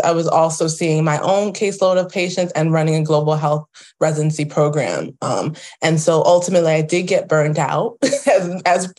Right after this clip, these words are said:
people probably predicted. And I actually ended up transitioning, um, because six months after I felt that, I actually got diagnosed with multiple sclerosis and had to take a medical leave. And so upon that journey of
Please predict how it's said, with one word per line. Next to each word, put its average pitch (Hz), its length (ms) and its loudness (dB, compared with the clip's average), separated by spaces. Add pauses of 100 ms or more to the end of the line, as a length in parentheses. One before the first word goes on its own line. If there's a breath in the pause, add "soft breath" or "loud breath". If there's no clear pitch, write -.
people 190 240 -2
probably 175 320 0
predicted. 160 640 -2 (280 loud breath)
And 156 420 2
I 156 600 0
actually 170 560 -2
ended 156 320 2
up 156 280 0 (240 soft breath)
transitioning, 156 1000 0
um, 147 240 -2
because 151 560 0
six 170 260 -4
months 160 280 2
after 151 520 0
I 151 120 0
felt 151 500 -2
that, - 340 -2 (280 loud breath)
I 165 80 2
actually 160 220 -2
got 156 180 2
diagnosed 151 400 2
with - 100 -2
multiple 131 320 -2
sclerosis 139 720 -2
and 151 140 2
had 143 160 2
to 156 100 -2
take 156 240 -4
a 143 60 -2
medical 139 480 -4
leave. 131 480 -8 (380 loud breath)
And 160 220 2
so 156 600 4
upon 180 680 0
that 160 380 0
journey 143 640 -2
of 143 240 0